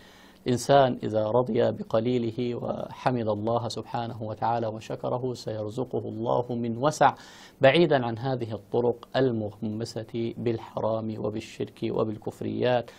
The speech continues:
أجارنا الله تعالى وإياكم. انتهت حلقتنا لهذا اليوم، آه، على أمل العودة بكم قريباً في حلقة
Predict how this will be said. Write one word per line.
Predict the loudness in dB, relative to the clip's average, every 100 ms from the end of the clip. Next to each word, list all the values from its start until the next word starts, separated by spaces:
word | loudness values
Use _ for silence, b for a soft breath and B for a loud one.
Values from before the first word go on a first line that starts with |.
| B B -4
أجارنا | 0 6 6 6 0
الله | -2 -2 -2 -2
تعالى | -2 -2 -2 -4
وإياكم. | -4 -4 -4 -6 -8 -12 -8
انتهت | -6 -4 -6 -6
حلقتنا | -4 -4 -4 -6 -8 -8 -8
لهذا | -8 -8 -10 -10 -10
اليوم، | -4 2 2 2 B B B B B 0
آه، | 4
على | 6 4 4
أمل | 2 0 0 0
العودة | 2 2 2 -2
بكم | -2 -2 -4
قريباً | -4 -2 -2 -4
في | -6 -8
حلقة | -6 -6 -6